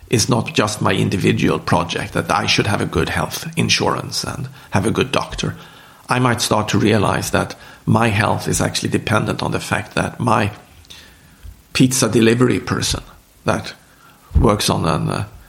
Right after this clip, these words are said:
n-, uh, uh, in the gig economy,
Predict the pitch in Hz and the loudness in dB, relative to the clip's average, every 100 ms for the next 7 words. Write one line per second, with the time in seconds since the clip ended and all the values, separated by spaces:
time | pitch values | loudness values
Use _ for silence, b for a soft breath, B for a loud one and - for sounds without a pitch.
0 | b - - - - - - - _ _ | b -8 -8 -6 -10 -12 -14 -20 _ _
1 | B B B B - - - - - - | B B B B -10 -8 -8 -4 -2 2
2 | 110 107 104 135 113 107 - 113 117 - | 2 2 2 2 4 0 2 0 0 -2
3 | 104 | -8